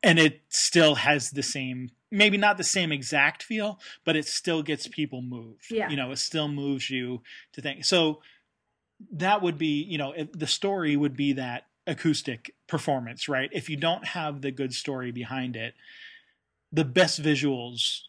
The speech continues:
Speaker 1: aren't gonna help
Speaker 2: Yeah.
Speaker 1: out.
Speaker 2: Well, and visual is, you know, good visuals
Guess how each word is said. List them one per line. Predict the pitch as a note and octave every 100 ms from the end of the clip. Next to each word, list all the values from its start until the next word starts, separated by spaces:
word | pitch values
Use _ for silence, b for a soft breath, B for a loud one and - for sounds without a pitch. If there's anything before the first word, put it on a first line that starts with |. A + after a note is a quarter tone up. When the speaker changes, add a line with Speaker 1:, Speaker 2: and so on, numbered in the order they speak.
| -
Speaker 1:
aren't | D3 D3 -
gonna | D3+ B2+
help | A#2+ C3 A#2+
Speaker 2:
Yeah. | F#3+
Speaker 1:
out. | A2 - - B -
Speaker 2:
Well, | E4 D4+
and | C#4+
visual | D4+ F4 F4 D4 B3+ A#3 - - _ _ _
is, | C4 B3 A3 - _ A#3 G#3+ -
you | B3
know, | A#3+ G3 F3+ - b b -
good | D4+ C#4
visuals | C4+ C4+ B3 A3 G#3 G3 -